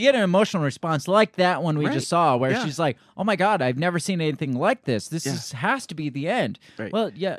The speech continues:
Speaker 1: you haven't seen anything like this because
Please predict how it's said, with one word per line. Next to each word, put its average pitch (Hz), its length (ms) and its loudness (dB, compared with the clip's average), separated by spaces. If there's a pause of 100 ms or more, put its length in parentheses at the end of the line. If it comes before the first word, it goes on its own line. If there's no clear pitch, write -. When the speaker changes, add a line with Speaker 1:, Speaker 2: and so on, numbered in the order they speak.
Speaker 1:
you 180 400 -8
haven't 233 300 -2
seen 202 180 -6
anything 170 280 -4
like 190 220 -4
this 151 200 0
because 196 600 0